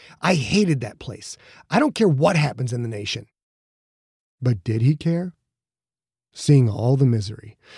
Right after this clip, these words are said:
a portion of that pain due to things he had said, it stirred feelings inside of him that hadn't been there before. Diablo was right about one thing.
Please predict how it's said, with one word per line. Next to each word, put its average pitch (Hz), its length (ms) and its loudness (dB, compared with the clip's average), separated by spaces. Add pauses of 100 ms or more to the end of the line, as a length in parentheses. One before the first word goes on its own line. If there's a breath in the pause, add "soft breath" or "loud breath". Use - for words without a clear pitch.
(140)
a 131 80 0
portion 185 400 0
of 135 80 2
that 147 240 -2
pain 143 280 4
due 123 140 0
to 123 80 2
things 127 360 0
he 151 340 2
had 127 200 0
said, 160 360 0 (840)
it 139 140 2
stirred 147 360 2
feelings 139 380 4
inside 135 400 4
of 139 80 2
him 156 160 2 (360 soft breath)
that 123 120 0
hadn't 160 360 -2
been 185 200 4
there 113 140 -2
before. 113 580 -4 (1160)
Diablo 131 480 2
was 131 200 2
right 113 220 -4
about 117 260 0
one 110 240 -4
thing. 101 280 -18